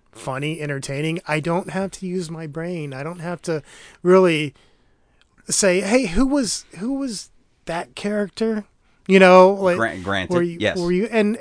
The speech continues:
Speaker 1: and sometimes you need that. You're
Speaker 2: Yes.
Speaker 1: going through a rough day and you just wanna be entertained.
Speaker 2: You just wanna put Click on and
Speaker 1: <laughs>
Speaker 2: shed, <laughs> shed a
Speaker 1: Right,
Speaker 2: tear.
Speaker 1: and cry. Just get those emotions out.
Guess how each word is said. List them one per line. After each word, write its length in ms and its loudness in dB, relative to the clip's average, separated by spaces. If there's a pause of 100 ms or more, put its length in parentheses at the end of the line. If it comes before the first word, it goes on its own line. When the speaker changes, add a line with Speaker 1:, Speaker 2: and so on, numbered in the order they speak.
(200)
Speaker 1:
and 260 0
sometimes 540 0
you 60 -2
need 320 -2
that. 260 -8
You're 200 -2
Speaker 2:
Yes. 40 -2
Speaker 1:
going 300 2
through 240 2
a 80 2
rough 400 -2
day 320 -2
and 100 -6
you 80 -6
just 320 -10
wanna 320 -4
be 220 -6
entertained. 500 -8
Speaker 2:
You 60 -18
just 160 -14
wanna 140 -4
put 180 -8
Click 260 -8
on 240 -8
and 240 -12 (100)
Speaker 1:
<laughs> 140 -10 (340)
Speaker 2:
shed, 280 -4 (280)
<laughs> 360 -8
shed 300 -4
a 20 -6
Speaker 1:
Right, 340 4
Speaker 2:
tear. 80 2
Speaker 1:
and 100 -2
cry. 380 2
Just 220 -8
get 160 2
those 240 -2
emotions 520 0
out. 240 -4